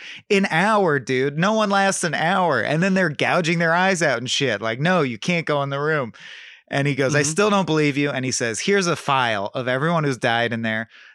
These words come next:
Speaker 1: Oh, you only found the ones in the newspaper, which was, like, four that were especially provocative, so they got covered. But, like, fifty-eight people have died in the room. Everyone who stays there dies. The maid who went in there died.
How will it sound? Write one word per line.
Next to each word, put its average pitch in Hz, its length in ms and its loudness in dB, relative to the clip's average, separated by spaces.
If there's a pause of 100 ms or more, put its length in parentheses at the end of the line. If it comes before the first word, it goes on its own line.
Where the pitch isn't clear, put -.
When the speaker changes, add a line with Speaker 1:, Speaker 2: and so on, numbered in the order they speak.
(160)
Speaker 1:
Oh, 160 40 0
you 151 280 0
only 175 200 0
found 151 220 0
the 135 60 -2
ones 131 220 -2
in 123 80 -4
the 113 80 -2
newspaper, 120 540 -2
which 107 140 -6
was, 107 100 -10
like, 110 180 -4
four 127 400 -2
that 110 140 -4
were 113 200 -4
especially 110 840 -4 (120)
provocative, 123 640 -2
so 117 140 -4
they 107 140 -4
got 101 180 -6
covered. 117 400 -4 (280)
But, 131 80 -4
like, 123 140 -2
fifty-eight 180 560 0
people 147 320 -2
have 113 120 -4
died 131 320 2
in 120 60 -6
the 120 100 -6
room. 120 420 -4 (220)
Everyone 190 440 2
who 151 100 -4 (320)
stays 127 360 0
there 120 140 0
dies. 120 400 0
The 139 80 -4
maid 170 340 2
who 151 100 2
went 147 200 2
in 147 120 -2
there 139 160 0
died. 110 540 -2